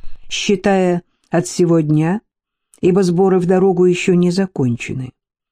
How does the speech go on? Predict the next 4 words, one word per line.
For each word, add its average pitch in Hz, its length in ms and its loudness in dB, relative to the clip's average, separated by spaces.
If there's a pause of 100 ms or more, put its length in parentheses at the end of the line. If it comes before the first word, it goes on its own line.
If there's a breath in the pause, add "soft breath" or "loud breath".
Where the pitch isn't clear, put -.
(460)
Отправиться 233 640 0
хочу 220 540 -2 (340)
для 185 240 2
скорости 180 840 -2